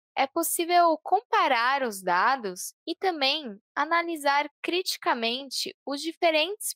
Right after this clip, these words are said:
pontos de vista em cima de um mesmo assunto. Nunca se esqueça, ter um posicionamento crítico frente às informações recebidas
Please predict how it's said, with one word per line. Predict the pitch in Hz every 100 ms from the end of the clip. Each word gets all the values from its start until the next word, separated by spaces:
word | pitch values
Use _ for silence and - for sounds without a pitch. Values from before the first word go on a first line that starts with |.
| -
pontos | 247 240 - 214
de | 190
vista | 185 190 262 - - 196 - -
em | 339
cima | - 294 294 294
de | 285
um |
mesmo | 294 262 247 254
assunto. | 269 - 220 196 196 190 - _ _ _ _
Nunca | 196 208 233
se | 294 359
esqueça, | - 240 185 - 170 _ _ _ _
ter | - 220 269
um | 262
posicionamento | 220 214 208 - 196 196 190 190 190 - -
crítico | 226 254 - - - 185 175 _
frente | 208 202 214 -
às | 190
informações | 190 - 185 180 - 202 208
recebidas | 190 - 175 185 190 208 180 175 -